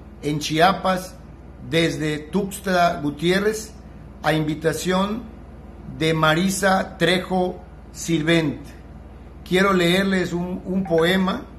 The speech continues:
que escribí hace unos días en medio de esta pandemia, que se llama Temeroso. Temeroso,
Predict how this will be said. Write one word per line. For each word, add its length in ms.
que 120
escribí 760
hace 300
unos 280
días 360
en 140
medio 480
de 180
esta 300
pandemia, 760
que 120
se 180
llama 560
Temeroso. 800
Temeroso, 800